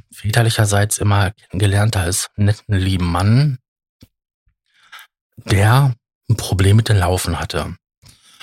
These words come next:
Und ich habe erst später erfahren, dass das eine zurückgebliebene Lähmung war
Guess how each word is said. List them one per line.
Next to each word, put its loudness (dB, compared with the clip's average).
Und 0
ich -4
habe 4
erst 0
später -2
erfahren, 0
dass -4
das -6
eine 0
zurückgebliebene 0
Lähmung 2
war 2